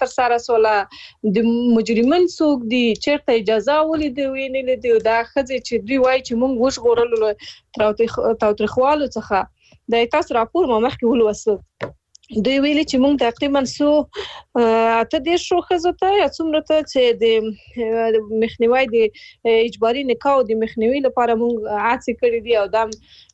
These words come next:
شنډ کړي. ښه، دا اوس، دا ښځې اوس چیرې اوسېږي؟ دا ښځې اوس په امن کې دي؟ دغه، د دغو ښځو لپاره یا دغو نجونو لپاره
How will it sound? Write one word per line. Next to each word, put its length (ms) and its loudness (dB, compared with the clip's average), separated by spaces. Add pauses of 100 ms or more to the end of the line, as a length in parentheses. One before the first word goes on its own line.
شنډ 200 0 (100)
کړي. 240 2 (540)
ښه، 180 0 (220)
دا 160 2
اوس، 140 0 (240)
دا 80 2 (100)
ښځې 240 -2
اوس 160 -4
چیرې 240 0
اوسېږي؟ 500 0 (180)
دا 80 2 (120)
ښځې 240 0
اوس 200 0
په 60 2 (120)
امن 260 0
کې 180 0
دي؟ 120 2 (480)
دغه، 220 2 (120)
د 40 2 (120)
دغو 260 0
ښځو 300 0
لپاره 300 0
یا 120 2
دغو 220 0
نجونو 320 2
لپاره 320 2